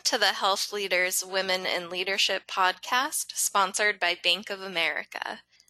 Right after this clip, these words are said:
I'm Melanie Blackman, strategy editor for Health Leaders. In uncertain times, one thing is certain. Bank of America Healthcare Banking is by your side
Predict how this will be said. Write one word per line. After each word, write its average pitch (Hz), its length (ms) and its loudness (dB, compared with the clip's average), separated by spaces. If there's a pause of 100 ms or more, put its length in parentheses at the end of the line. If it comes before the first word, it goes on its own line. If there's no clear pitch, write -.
I'm 220 280 0
Melanie 196 420 -2
Blackman, 254 680 -4 (100)
strategy 240 760 -2
editor 185 580 -2
for - 260 -8
Health - 360 -4
Leaders. - 640 -8 (400)
In 220 200 0
uncertain - 600 0
times, 180 800 -4
one 208 260 -2
thing 214 280 -4 (100)
is 180 240 -2
certain. 165 640 -4 (200)
Bank 214 280 0
of 208 100 -2
America 180 640 0
Healthcare 190 600 -2
Banking 240 640 -2 (120)
is 196 200 -2
by 185 180 2
your 185 220 2
side 175 600 0